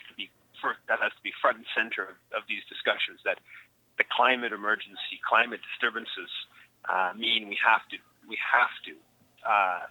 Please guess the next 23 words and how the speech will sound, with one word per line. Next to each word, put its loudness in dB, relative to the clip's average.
move 0
off 6
of, -8
uh, 2
uh, -4
fossil 0
fuels. -10
And -2
the 0
bitumen 2
in, -4
in -6
Alberta 2
is -8
some 2
of 0
the 2
dirtiest 4
oil 4
there 4
is 4
in -4
the -6